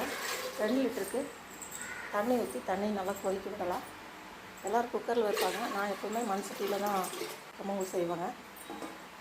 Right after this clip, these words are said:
மண் சட்டியில கம்மங்கூழ் செஞ்சீங்கன்னா ரொம்ப டேஸ்டா இருக்கு. இப்போ கம்பு அரை மணி நேரம் நல்லா ஊறிடுச்சுங்க. இது தண்ணியை வடிச்சிட்டு ஒரு மிக்ஸி ஜார்ல போட்டு நல்லா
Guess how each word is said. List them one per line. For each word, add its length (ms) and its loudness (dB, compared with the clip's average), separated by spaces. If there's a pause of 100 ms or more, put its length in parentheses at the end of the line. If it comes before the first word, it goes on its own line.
(140)
மண் 260 2
சட்டியில 340 4 (320)
கம்மங்கூழ் 400 -2
செஞ்சீங்கன்னா 440 -2
ரொம்ப 180 -2
டேஸ்டா 360 -2
இருக்கு. 280 0 (2250)
இப்போ 200 -4 (560)
கம்பு 280 0
அரை 160 4
மணி 180 0
நேரம் 240 0
நல்லா 220 2
ஊறிடுச்சுங்க. 560 0 (1800)
இது 220 -2 (180)
தண்ணியை 300 0
வடிச்சிட்டு 400 -4 (1500)
ஒரு 160 -8
மிக்ஸி 400 -2
ஜார்ல 360 0 (960)
போட்டு 280 -8
நல்லா 280 -2